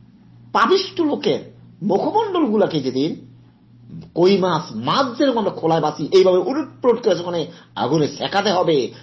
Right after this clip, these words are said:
তখন সেদিন বলবে, ইয়া ওয়াইলাতানা, হায় আল্লাহ, আমি ভুল করেছি। যদি আল্লাহর আনুগত্য করতে, রাসূলের আনুগত্য কতই ভালো হইতো। আজকে আমাদেরকে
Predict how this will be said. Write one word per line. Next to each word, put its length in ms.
তখন 160
সেদিন 260
বলবে, 180
ইয়া 240
ওয়াইলাতানা, 760
হায় 240
আল্লাহ, 340
আমি 160
ভুল 260
করেছি। 540
যদি 180
আল্লাহর 360
আনুগত্য 380
করতে, 180
রাসূলের 320
আনুগত্য 420
কতই 240
ভালো 200
হইতো। 280
আজকে 300
আমাদেরকে 520